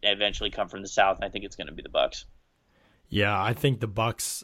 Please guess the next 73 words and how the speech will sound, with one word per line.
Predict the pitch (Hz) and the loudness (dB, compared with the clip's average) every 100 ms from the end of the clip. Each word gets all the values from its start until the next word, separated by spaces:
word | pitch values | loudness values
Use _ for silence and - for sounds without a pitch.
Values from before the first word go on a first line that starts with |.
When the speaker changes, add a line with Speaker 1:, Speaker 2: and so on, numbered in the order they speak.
| - | 0
Speaker 2:
I'm, | 117 120 | 0 2
I've | 117 135 110 | 2 2 2
been | 127 | -2
kinda | - 147 135 | 0 2 2
saying | - 151 151 | 2 2 2
that | 139 | 2
they're | 131 127 | 0 -2
gonna | 131 | -2
keep | 131 143 | -2 -2
taking | 131 143 135 | 2 2 0
steps, | 113 - 135 135 - | -2 0 0 0 -4
and | 117 120 | -2 -2
this | 117 | -2
is | 127 | -2
the | 110 | -2
year, | 117 117 104 | -2 -2 -4
man. | 101 101 | -6 -6
They've | 107 | -6
gotta | 104 110 107 | -2 -2 -2
get | 110 | -6
in | 101 | -6
the | 101 | -6
playoffs, | 110 104 98 - | -2 -2 -2 2
Speaker 1:
They | 113 | 4
Speaker 2:
I | |
Speaker 1:
gotta | 104 | 6
Speaker 2:
think, | 98 95 | 4 0
Speaker 1:
get | 95 | -6
Speaker 2:
and | 98 | -8
Speaker 1:
in. | - _ _ _ - | -12 _ _ _ 0
Speaker 2:
I | 107 | 2
Speaker 1:
Yeah. | 107 | 4
Speaker 2:
think | 113 | 2
Winston's | 107 113 - 113 | 2 0 -2 -4
gonna | 107 107 | 0 0
put | 101 107 | 0 -4
the | |
team | 104 113 110 | -2 -2 0
on | 104 | -2
his | 92 | -2
back | 104 104 - | -2 -2 -2
and | 104 | -4
get | 101 | -2
him | 101 98 | -2 -2
there. | 92 95 98 | -4 -4 -6
Um, | 95 92 92 95 - _ _ _ - | -4 -6 -6 -10 -14 _ _ _ 8
you | |
know, | 233 190 | 10 12
they | 180 | 12
might | 131 131 | 10 2
be | 123 | 0
one, | 110 - 120 | -2 -4 -4
one | 123 113 | -2 0
game | 104 110 107 | -2 -2 -2
and | 107 | 0
out, | 120 107 | 0 0
but, | 107 | 0
I | 104 | 0
mean, | 107 101 | -2 -4
I, | 104 - - _ _ | -6 -10 -18 _ _
Speaker 1:
They'd | 127 | 6
Speaker 2:
I | 147 | 8
Speaker 1:
have | 135 | 6
to | 120 | 4
Speaker 2:
think | - | 2
Speaker 1:
beat | |
the | |
Speaker 2:
they're | 101 | 6
Speaker 1:
Hard | 175 175 | 8 8
Speaker 2:
in | 147 | 8
it. | |
Speaker 1:
Knocks | 135 - | 6 4
curse. | - 135 135 - | 0 0 0 -6